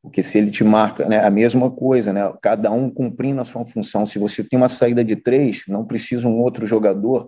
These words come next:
vir buscar a bola, que um ou dois marcam quatro, né? Se tem, se tem dois jogadores marcando quatro, você tem seis, você tem seis lá na frente, ou tem oito pra te marcar, nove com o goleiro.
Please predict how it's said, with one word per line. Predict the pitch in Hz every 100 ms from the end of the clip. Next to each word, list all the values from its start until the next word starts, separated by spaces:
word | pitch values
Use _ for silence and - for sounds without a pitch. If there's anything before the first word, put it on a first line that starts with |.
| - -
vir | 120 113
buscar | 117 110 - 113
a |
bola, | 101 98 98 -
que | - 110
um | 139 139 -
ou | 107 101
dois | 113 135 113 - -
marcam | 104 107 - 123
quatro, | 123 92 71 - - - _ _ _
né? | 90 104 - _ _ _ _
Se | - -
tem, | 101 113 113 101 -
se | -
tem | - 113 117 110 98
dois | 127 143
jogadores | 127 123 107 110 117 117
marcando | 110 107 - - - 113 101
quatro, | - 139 135 -
você | 104 -
tem | - 117
seis, | - - 135 117 - - _ _
você | - -
tem | - 113
seis | 107 - 120 113
lá | 110
na | 113
frente, | 104 - 120 127 - _ _ _ _
ou | 120
tem | 113 120
oito | 127 170 - - -
pra | 113
te | -
marcar, | 104 90 - - 107 -
nove | 101 104 110 110 -
com | - 123
o |
goleiro. | 131 110 95 -